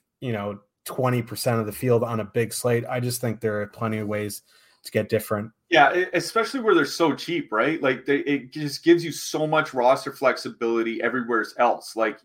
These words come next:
Speaker 2: you can go and play Roman Josi and still have a pretty good secondary line, or you can just go ahead and play Boston power play with David Pastrnak, or, you know, whatever you wanna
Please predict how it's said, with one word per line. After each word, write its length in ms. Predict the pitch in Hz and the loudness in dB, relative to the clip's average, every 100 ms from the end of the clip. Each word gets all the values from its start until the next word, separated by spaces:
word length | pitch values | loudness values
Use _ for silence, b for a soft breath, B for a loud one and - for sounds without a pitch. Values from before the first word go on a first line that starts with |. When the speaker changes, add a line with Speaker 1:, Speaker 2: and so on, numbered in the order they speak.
| - | -18
Speaker 2:
you 140 | 127 | -14
can 200 | - 135 | -10 -2
go 300 | 143 147 151 | 4 4 4
and 160 | 139 123 | 0 -2
play 240 | 143 147 | 2 2
Roman 440 | 135 120 123 123 | 2 0 0 0
Josi 440 | 117 117 117 - 117 | -2 -2 -2 -6 -10
and 80 | 107 | -8
still 220 | - 113 | -4 -2
have 120 | 113 | 0
a 60 | 107 | -2
pretty 260 | - 117 | -6 -6
good 160 | 110 104 | -6 -6
secondary 600 | - 104 104 101 95 95 | -4 -6 -6 -4 -4 -4
line, 340 | 95 95 92 - b b b - | -4 -4 -6 -10 b b b -4
or 280 | 123 131 | 2 4
you 160 | 143 143 | 4 2
can 140 | 147 | -4
just 240 | 135 139 - | -4 -6 -4
go 180 | 131 135 | -2 0
ahead 240 | 123 135 | 0 -2
and 160 | 131 - | -6 -4
play 220 | 131 131 | -2 -2
Boston 500 | - 107 127 - 139 | -2 0 0 -2 -10
power 300 | - 127 135 | -2 0 0
play 180 | 143 139 | -2 -6
with 160 | 131 | -6
David 260 | 131 135 135 | -6 -6 -2
Pastrnak, 680 | 110 131 - 113 92 90 - | 2 2 2 -6 -6 -6 -6
or, 380 | 107 117 113 113 | -2 0 0 -2
you 80 | 113 | -6
know, 120 | 101 | -6
whatever 340 | 110 117 127 | -2 0 0
you 140 | 135 131 | -2 -4
wanna 260 | 123 120 | -4 -4